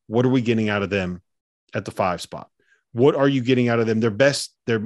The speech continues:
their most impactful player that's coming in is another guy, Dylan Mitchell.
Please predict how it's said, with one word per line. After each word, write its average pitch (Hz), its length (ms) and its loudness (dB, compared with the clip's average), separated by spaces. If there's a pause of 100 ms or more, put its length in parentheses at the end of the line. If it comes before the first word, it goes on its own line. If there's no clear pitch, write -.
(140)
their 123 120 -2
most 120 300 0
impactful 143 640 -2
player 123 240 4
that's 110 140 -4
coming 117 320 0
in 104 200 -2 (320)
is 95 160 -8
another 117 240 0
guy, 104 300 0 (420)
Dylan 123 260 2
Mitchell. - 360 -2